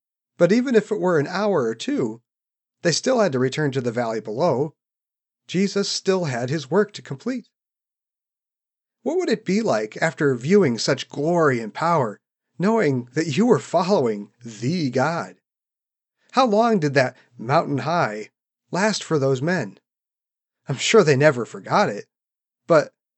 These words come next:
reality is harsh. It grinds us down, even from the best of feelings. Today's devotion explores this thought a little bit more. I hope you enjoy it and you find it enlightening and thought-provoking. So let's ponder today's devotion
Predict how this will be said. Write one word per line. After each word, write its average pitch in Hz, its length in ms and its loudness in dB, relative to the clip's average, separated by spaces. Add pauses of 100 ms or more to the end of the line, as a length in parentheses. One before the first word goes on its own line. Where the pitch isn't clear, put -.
(140)
reality 143 480 -2
is 107 120 -10
harsh. - 540 -4 (140)
It 151 180 -4
grinds 208 340 0
us 151 200 -4
down, 160 420 -2 (340)
even 185 280 2
from 147 180 -4
the 117 140 -2
best 156 340 -2
of 113 80 -8
feelings. 113 640 -8 (880)
Today's 220 340 2
devotion 190 520 0
explores 180 580 0
this 147 180 0
thought 107 240 -4
a 113 60 -12
little 120 220 -6
bit 117 160 -6
more. 143 340 -4 (580)
I 208 60 2
hope 202 240 4
you 220 100 2
enjoy 214 340 2
it 104 200 -4 (140)
and 139 100 0
you 139 60 0
find 131 280 0
it 139 80 0
enlightening 151 520 -2 (440)
and 113 300 -8
thought-provoking. 160 720 -6 (1160)
So 320 200 -2
let's 311 180 0
ponder 220 300 6
today's 185 340 4
devotion 160 560 0